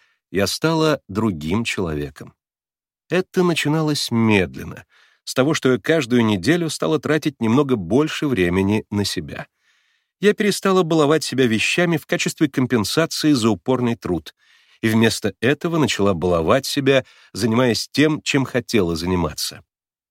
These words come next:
Каждый день я непременно старалась хотя бы один час заниматься тем, что мне по-настоящему нравилось. Иногда это было чтение романа,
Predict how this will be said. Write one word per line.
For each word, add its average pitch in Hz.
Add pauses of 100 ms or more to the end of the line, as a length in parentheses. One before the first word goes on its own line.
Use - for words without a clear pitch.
(460)
Каждый 101
день 117
я 120
непременно 113
старалась 123
хотя 104
бы 113
один 98
час 117
заниматься 101
тем, 139
что -
мне 113
по-настоящему 101
нравилось. 82 (600)
Иногда 143
это 208
было 120
чтение 98
романа, 82